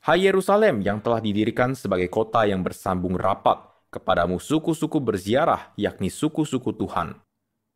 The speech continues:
Mari kita pergi ke rumah Tuhan dengan sukacita. Untuk bersyukur kepada nama Tuhan sesuai dengan peraturan bagi Israel, sebab di Yerusalem ditaruh kursi-kursi pengadilan,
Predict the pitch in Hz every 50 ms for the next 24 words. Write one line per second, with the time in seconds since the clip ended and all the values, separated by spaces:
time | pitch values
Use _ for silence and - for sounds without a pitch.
0 | _ _ _ _ _ - 131 147 165 175 156 175 160 175 160 - 160 151 160 160
1 | - 156 123 104 95 92 90 - 101 92 87 104 107 110 107 90 92 90 87 82
2 | 80 - - 123 120 123 104 - 101 87 - 73 - - - _ _ _ _ _
3 | _ _ _ _ _ _ _ _ _ _ _ - 180 185 185 220 180 175 180 180
4 | - - 208 208 214 202 208 - 139 139 123 120 110 107 107 107 107 104 101 -
5 | 110 101 101 127 135 143 143 - - 117 - - 110 101 98 101 101 95 98 92
6 | 87 87 85 - - 87 85 - 92 92 98 101 98 90 90 82 82 - - -
7 | 87 - - 92 98 - 101 82 - - _ _ _ _ _ _ _ - - 175
8 | 180 180 180 147 123 120 113 107 107 110 110 - 120 117 123 135 139 143 120 101
9 | 98 - 101 107 113 117 117 - - 160 165 170 - - 175 170 - 156 147 -
10 | - 156 - 143 131 120 117 113 127 147 160 131 95 - - -